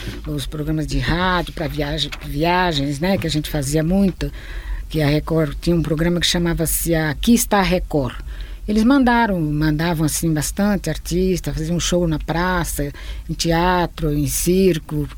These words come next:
qualquer coisa assim, né? Eu fui, fiquei lá como uma, uma funcionária do canto, né? E depois, em sessenta e um, eu resolvi sair, porque eu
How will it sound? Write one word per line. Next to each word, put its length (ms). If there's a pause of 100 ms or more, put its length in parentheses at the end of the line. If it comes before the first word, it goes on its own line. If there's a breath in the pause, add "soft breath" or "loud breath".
(400 loud breath)
qualquer 360
coisa 320
assim, 260
né? 260 (560 loud breath)
Eu 120
fui, 160
fiquei 500
lá 160
como 180 (240)
uma, 240
uma 240
funcionária 720 (720 loud breath)
do 140
canto, 420
né? 220 (640 loud breath)
E 80
depois, 640
em 140
sessenta 840
e 140
um, 180
eu 500
resolvi 440
sair, 320
porque 200
eu 40